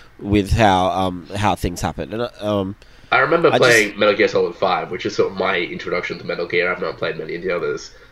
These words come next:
Speaker 2: Um, you just, like, in the opening credits, like, his name is under, like, every possible <laughs> sort of role you could have feasibly imagine. It
Speaker 1: I think
Speaker 2: definitely
Speaker 1: it's good.
Speaker 2: a sign of an auteur, I guess.
Speaker 1: But it gets to a po-, there's also a point where I think also there needs to be a,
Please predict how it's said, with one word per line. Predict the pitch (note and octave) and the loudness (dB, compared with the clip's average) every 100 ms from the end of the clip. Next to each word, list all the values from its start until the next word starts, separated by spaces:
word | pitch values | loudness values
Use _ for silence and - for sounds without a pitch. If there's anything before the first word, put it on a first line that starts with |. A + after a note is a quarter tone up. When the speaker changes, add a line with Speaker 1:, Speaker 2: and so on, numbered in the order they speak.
| _ | _
Speaker 2:
Um, | F#2 F#2 E2+ E2 C#2+ | 0 0 -2 -10 -16
you | F#2+ G2+ | -10 -4
just, | G#2+ - | -2 0
like, | F#2 | -2
in | G2+ G2 | -2 0
the | |
opening | F#2+ A2+ G2 F2+ | 2 2 0 -4
credits, | - F2+ D#2+ - | -2 -2 -2 -6
like, | F#2 F2 | -6 -4
his | F#2 F#2 | -4 -4
name | F2+ F2 E2 | -2 -2 0
is | F2 | -4
under, | F2+ F#2 E2+ F2 | -4 -6 -4 -2
like, | F#2 - | -4 -4
every | F#2 - F2+ F2 | -4 -2 -6 -6
possible | - F#2+ - G2+ F2 F2 F#2+ G2 | -8 -8 -6 -8 -6 -6 -6 0
<laughs> | |
sort | B2+ A#2+ C3+ | 0 2 2
of | C#3+ - - - - | 2 0 -16 -14 0
role | A2+ G#2 G#2 G2+ | 6 6 6 4
you | G2 | 0
could | G#2 F#2+ | -2 -2
have | F2+ - - | -4 -8 -20
feasibly | - G#2+ G2 F2+ F#2 F2+ | -4 -2 -2 -2 0 0
imagine. | F2 F2+ - E2 A#1+ - - - - _ _ - | -2 -6 -4 -6 -6 -18 -20 -20 -20 _ _ -10
It | F#2+ | -6
Speaker 1:
I | |
think | G2 | -2
Speaker 2:
definitely | A#2 D3 F3+ | 0 0 -2
Speaker 1:
it's | D3 | -6
good. | - C3 F#2+ - - - | 2 2 2 -6 -14 -10
Speaker 2:
a | |
sign | F#2 F2+ F2 F2+ | -6 -4 -2 -4
of | F2 | -6
an | |
auteur, | D#2+ - - F2 E2 | -10 -10 -10 -10 -10
I | E2 | -6
guess. | E2 E2+ | -2 4
Speaker 1:
But | A#2+ G#2+ - - - - - _ | 6 6 2 -6 -20 -20 -20 _
it | A2+ | -10
gets | A2+ B2 - | -4 -4 -2
to | A2+ | -4
a | |
po-, | - G#2 | 0 0
there's | G#2+ | 2
also | A2 A2 | 0 -2
a | G2+ | -4
point | - G2 F2+ | -2 -2 -2
where | G2 | -2
I | F2+ | -4
think | - G2 F2 - | -4 -6 -8 -12
also | - F#2+ - F#2 F#2 - - - - | -6 -4 0 2 2 0 -14 -20 -6
there | F2 | -4
needs | D#2+ F2 | -4 -6
to | F2+ | -2
be | F#2+ | 0
a, | F2+ | 0